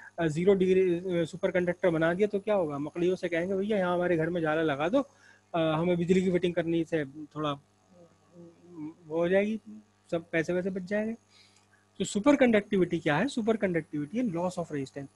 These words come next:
at all, at all, loss at all, बिल्कुल खत्म, resistance बिल्कुल खत्म हो गया, तो हम इसे phenomenon को बोलते हैं सुपर कंडक्टिविटी। और जब किसी conductor का resistance खत्म हो गया तो हम कहते हैं अब ये resistance,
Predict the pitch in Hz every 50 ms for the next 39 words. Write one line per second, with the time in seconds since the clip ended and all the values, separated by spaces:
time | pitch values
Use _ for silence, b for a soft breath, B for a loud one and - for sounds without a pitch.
0 | - 208 226 220 - - 262 269 254 226 196 151 139 131 139 - - 196 202 -
1 | 240 233 220 180 165 170 214 254 269 294 285 - 254 233 - 233 214 180 139 123
2 | - _ _ _ _ _ _ _ _ _ _ _ _ _ _ _ _ _ _ _
3 | _ _ _ _ 143 135 143 170 240 262 240 - - 269 254 226 - 202 185 -
4 | 175 160 147 165 175 196 190 - - 240 226 202 185 202 226 214 - 226 202 -
5 | 180 - 170 156 160 156 170 190 226 240 233 b b b b b b - 180 165
6 | 180 185 170 - 180 170 - 170 165 160 156 160 156 151 151 - 143 135 135 135
7 | 143 202 208 - - 151 - 165 156 - 143 135 120 123 - _ - 123 127 127
8 | - 135 139 b b b b b b - 160 156 151 180 180 - - 180 - 196
9 | - 175 165 160 165 - - 185 175 - 185 170 165 156 - - 185 170 - -
10 | 160 175 175 175 180 185 202 214 208 214 190 175 165 165 160 156 - 185 175 175
11 | 185 180 170 160 147 - - 170 175 185